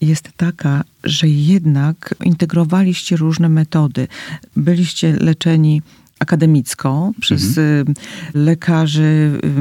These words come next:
Speaker 1: Y, Monika była w szpitalu, miała chemioterapię.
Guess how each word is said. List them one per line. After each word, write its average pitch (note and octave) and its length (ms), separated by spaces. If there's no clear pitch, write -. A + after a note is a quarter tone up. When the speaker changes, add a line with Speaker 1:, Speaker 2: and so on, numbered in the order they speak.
Speaker 1:
Y, D3 40
Monika D3+ 320
była C#3 220
w - 60
szpitalu, E3 640
miała C#3+ 300
chemioterapię. D3+ 880